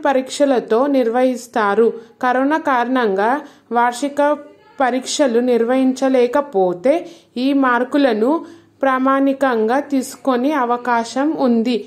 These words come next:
So ఇక్కడ ఓవరాల్గా ఏం చెప్తున్నారంటే, ఫస్ట్ గుడ్ న్యూస్ అంటే ఏంటంటే ఈ నెల డిసెంబర్ పదమూడు నుంచి మీకు ఎగ్జామ్స్ స్టార్ట్ అవుతాయి, హాఫ్ ఇయర్లీ ఎగ్జామ్స్.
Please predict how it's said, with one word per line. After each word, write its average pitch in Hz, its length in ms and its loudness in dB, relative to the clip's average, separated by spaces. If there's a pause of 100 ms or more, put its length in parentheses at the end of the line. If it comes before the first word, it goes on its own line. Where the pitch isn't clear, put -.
(300)
So 302 60 2
ఇక్కడ 302 240 2
ఓవరాల్గా 269 540 2
ఏం 240 320 4
చెప్తున్నారంటే, 247 1000 -2 (320)
ఫస్ట్ - 360 -2
గుడ్ 254 240 2
న్యూస్ 277 300 2
అంటే 233 440 4
ఏంటంటే 240 640 0
ఈ 262 120 0
నెల 262 340 2
డిసెంబర్ 254 540 -2 (100)
పదమూడు 254 480 2
నుంచి 247 360 0
మీకు 330 220 0
ఎగ్జామ్స్ 254 480 0
స్టార్ట్ 277 340 0
అవుతాయి, 220 280 0
హాఫ్ 226 320 -2
ఇయర్లీ 294 220 2
ఎగ్జామ్స్. 196 480 0